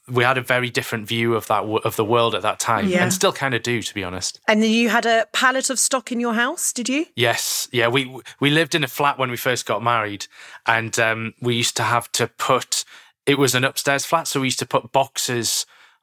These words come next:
Speaker 1: on each stair as you were going up, uh, uh, uh, to get upstairs.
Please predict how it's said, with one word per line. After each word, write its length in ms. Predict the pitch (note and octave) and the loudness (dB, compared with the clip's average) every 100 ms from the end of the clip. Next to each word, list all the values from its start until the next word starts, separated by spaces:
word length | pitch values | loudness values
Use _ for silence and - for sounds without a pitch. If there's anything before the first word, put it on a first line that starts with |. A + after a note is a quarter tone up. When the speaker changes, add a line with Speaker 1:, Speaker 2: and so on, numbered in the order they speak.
| _ | _
Speaker 1:
on 180 | A#2+ A#2 | 2 2
each 280 | A#2 C3 - | 0 -2 -2
stair 580 | - - B2 B2 C#3 C#3+ C3+ | -4 0 2 2 2 0 -2
as 180 | C3 | -2
you 100 | C3+ | 0
were 120 | B2 A#2 | -2 0
going 280 | B2 A#2 | 2 2
up, 280 | B2 C3 - - | 0 -4 -6 -2
uh, 120 | C3 - | -2 -2
uh, 120 | C#3+ | -4
uh, 80 | - - - | -4 -2 0
to 100 | - | 2
get 140 | C#3+ B2+ | 2 2
upstairs. 260 | - C3+ | 0 -2